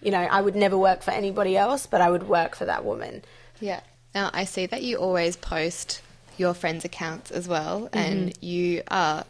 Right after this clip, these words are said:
Speaker 2: I feel like you and your friends that have amazing businesses, you are just such incredible supporters of each other,
Speaker 1: <laughs>
Speaker 2: and it's so nice to see.
Speaker 1: Yeah, babe. Yeah, definitely.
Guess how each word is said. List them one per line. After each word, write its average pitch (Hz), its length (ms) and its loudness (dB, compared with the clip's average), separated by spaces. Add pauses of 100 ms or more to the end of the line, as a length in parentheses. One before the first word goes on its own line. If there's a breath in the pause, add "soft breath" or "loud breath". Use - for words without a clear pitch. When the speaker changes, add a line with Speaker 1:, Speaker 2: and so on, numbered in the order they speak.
(340 loud breath)
Speaker 2:
I 190 40 -8
feel 220 140 0
like 240 200 0
you 214 280 2
and 180 380 0
your 180 140 2
friends 156 500 -2
that - 140 2
have 160 420 0
amazing 156 440 0
businesses, 151 640 -6
you 160 160 -4
are 156 80 -2
just - 260 -8
such - 240 -4
incredible 160 640 0
supporters 156 640 -6
of - 180 0
each - 220 0
other, 180 380 2
Speaker 1:
<laughs> - 40 -2
Speaker 2:
and 202 140 0
it's 202 140 -4
so 220 320 2
nice 196 340 0
to 185 140 -2
see. 165 460 -2
Speaker 1:
Yeah, 202 280 6
babe. 175 420 4
Yeah, 190 260 4
definitely. 185 680 2